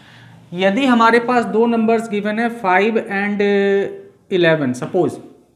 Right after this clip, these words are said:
तो इन दोनों के बीच एक rational number पूछेगा तो क्या होता है, वो होता है square root of five multiply eleven।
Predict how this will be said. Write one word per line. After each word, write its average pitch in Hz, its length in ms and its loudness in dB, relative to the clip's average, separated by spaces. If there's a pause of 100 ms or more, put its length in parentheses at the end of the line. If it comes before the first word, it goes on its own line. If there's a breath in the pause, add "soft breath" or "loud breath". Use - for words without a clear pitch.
(300)
तो 226 140 4
इन 277 200 6
दोनों 269 220 6
के 262 120 0
बीच 262 400 -2
एक 254 240 -2
rational 226 340 0
number 202 280 -2
पूछेगा 185 420 -4
तो 220 200 2
क्या 202 160 0
होता 170 300 0
है, 202 160 -2
वो 196 200 -2
होता 170 340 -2
है 202 300 -4
square 185 480 0
root 170 300 -4
of 226 100 -2 (160)
five 185 340 -2 (600 soft breath)
multiply 165 760 0 (360)
eleven। 143 500 -4